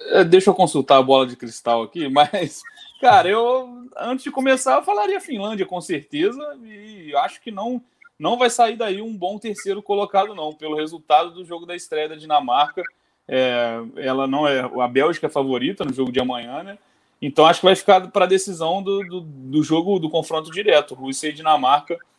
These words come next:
é, pra sair o segundo colocado. Pesa contra a Rússia já ter perdido, né, por um placar elástico contra, contra a Bélgica, três a zero, o saldo de gols é importante. Eu, assim, acho que a Rússia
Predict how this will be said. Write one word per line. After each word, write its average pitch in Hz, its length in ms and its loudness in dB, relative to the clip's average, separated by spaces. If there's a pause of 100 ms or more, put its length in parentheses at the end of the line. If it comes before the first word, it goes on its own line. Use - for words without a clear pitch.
(340)
é, 131 520 4
pra 135 180 -2
sair 139 260 0
o 139 60 -8
segundo 143 320 -12
colocado. 165 500 2
Pesa 202 380 -2
contra 160 400 -6
a 147 40 2
Rússia 139 360 -8
já 151 160 -4
ter 202 120 -10
perdido, 147 600 -8 (440)
né, 151 360 4
por 135 180 -2
um 135 80 0
placar 135 340 4
elástico 131 540 2
contra, 131 460 -8
contra 127 280 -6
a 120 40 -4
Bélgica, 135 400 -8
três 135 240 -4
a 127 100 0
zero, 143 280 -2
o - 20 -4
saldo 139 260 -2
de 131 80 -6
gols 131 180 -16
é 135 40 -10
importante. 135 680 -10 (640)
Eu, 277 340 4
assim, 202 520 -2 (120)
acho 202 280 -4
que 277 60 -4
a 247 100 6
Rússia 240 480 -2